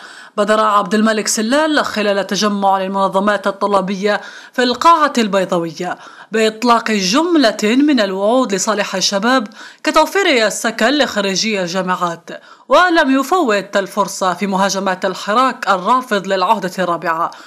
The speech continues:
وتحفيز المشاركين في الاطلاع بمهمة التحسيس بأهمية المشاركة في الانتخابات الرئاسية.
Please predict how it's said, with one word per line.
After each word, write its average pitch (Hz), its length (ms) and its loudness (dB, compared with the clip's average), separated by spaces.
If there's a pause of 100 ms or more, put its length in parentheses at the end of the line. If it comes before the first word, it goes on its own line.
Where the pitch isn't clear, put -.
(300)
وتحفيز 208 600 0
المشاركين 208 720 -2
في 254 120 -2
الاطلاع 277 520 2
بمهمة 208 560 -2
التحسيس 220 680 -2 (300)
بأهمية 277 560 2
المشاركة 214 680 -2
في 196 140 -6
الانتخابات 196 640 -4
الرئاسية. 170 720 -8